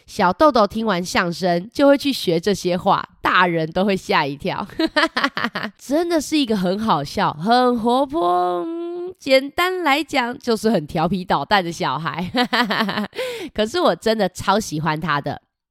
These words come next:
你们知道吗？在这个故事的一开始，他才小学一年级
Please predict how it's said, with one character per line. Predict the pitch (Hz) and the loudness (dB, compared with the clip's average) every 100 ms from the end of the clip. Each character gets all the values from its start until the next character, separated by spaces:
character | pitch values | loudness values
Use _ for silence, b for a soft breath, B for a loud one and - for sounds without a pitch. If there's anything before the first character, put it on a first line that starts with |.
| _ 170 | _ -6
你 | |
们 | 180 175 | -4 -4
知 | 240 | -2
道 | 233 285 | 2 2
吗？ | 233 202 196 202 - _ | 2 0 0 -2 -10 _
在 | - 320 | -4 -4
这 | - 294 | -2 -2
个 | 226 | -2
故 | - 240 | 2 0
事 | 220 220 | 0 -6
的 | 180 - | -8 -8
一 | 208 | -10
开 | 170 180 175 | -4 -2 -2
始， | - 143 - _ _ | -6 -10 -14 _ _
他 | 320 | -4
才 | 320 208 | -2 -2
小 | 202 - 147 | -2 -4 -4
学 | 147 - 156 147 | -4 -2 -2 0
一 | - 226 | 0 0
年 | 165 143 160 | 0 -4 -6
级 | - 143 143 | -8 -8 -10